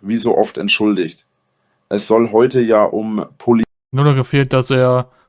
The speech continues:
Speaker 2: sagt, „Ja, mein, mein Kumpel, der hat auch eine polyamore Beziehung mit zwanzig Frauen und da klappt das auch.“ Sowas in der Art hätte noch gefehlt.
Speaker 1: Polyamory-Beziehungen gehen.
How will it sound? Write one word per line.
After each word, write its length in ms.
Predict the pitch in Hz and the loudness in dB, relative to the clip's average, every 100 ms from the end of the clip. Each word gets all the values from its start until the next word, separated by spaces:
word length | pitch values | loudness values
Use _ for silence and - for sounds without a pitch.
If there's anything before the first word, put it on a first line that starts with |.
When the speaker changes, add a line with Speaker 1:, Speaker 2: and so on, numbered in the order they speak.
| _ - | _ -4
Speaker 2:
sagt, 180 | 127 139 | -2 0
„Ja, 100 | 135 | 0
mein, 560 | 131 127 127 127 127 | 0 0 -4 -4 -4
mein 220 | 123 131 | -2 0
Kumpel, 300 | 127 151 151 | 0 2 2
der 80 | 139 | 2
hat 80 | 131 | 2
auch 140 | 147 | 0
eine 120 | 143 139 | 0 0
polyamore 420 | 147 139 143 135 | 0 0 0 0
Beziehung 260 | 127 151 135 | -2 -2 -2
mit 120 | 127 | 0
zwanzig 320 | 147 131 131 | 0 0 -2
Frauen 360 | - 135 143 135 _ - | 2 2 4 0 _ -6
und 120 | 131 | -2
da 80 | 123 | -2
klappt 220 | - 123 | -2 -4
das 100 | 123 | -2
auch.“ 240 | 117 117 - | -2 -4 -6
Sowas 240 | - 123 | -4 -2
in 100 | 131 | -2
der 80 | 120 | -2
Art 120 | 117 | -2
hätte 140 | 131 120 | -4 -6
noch 140 | - | -8
gefehlt. 420 | - - - - _ _ _ _ _ | -10 -10 -10 -14 _ _ _ _ _
Speaker 1:
Polyamory-Beziehungen 1200 | - 80 123 117 107 101 92 - 104 98 95 90 | 0 2 2 0 0 -2 -6 -6 -2 -2 -2 -6
gehen. 380 | 80 85 76 65 | -6 -6 -8 -12